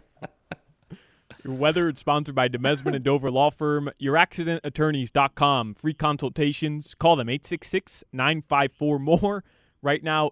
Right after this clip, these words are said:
in South Florida, looks like it's gonna rain here in Miami, but partly cloudy in the rest of sofla.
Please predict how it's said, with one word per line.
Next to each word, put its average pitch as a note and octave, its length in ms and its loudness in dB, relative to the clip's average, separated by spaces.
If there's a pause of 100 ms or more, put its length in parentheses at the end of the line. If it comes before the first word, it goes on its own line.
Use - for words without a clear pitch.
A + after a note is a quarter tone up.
in E3 160 -4
South D3 340 0
Florida, D3+ 540 2 (380)
looks G3+ 120 -10
like C#4 80 -6
it's G#3+ 100 -10
gonna G#3 140 0
rain D#3+ 280 2
here C#3 280 -2
in A2+ 100 -10
Miami, A2+ 500 -4
but A2+ 300 -6
partly D#3 320 0
cloudy B2 580 -2 (100)
in A#2 320 -8
the A#2+ 160 -4
rest C#3 400 -4 (100)
of C#3 260 0 (220)
sofla. F3 800 2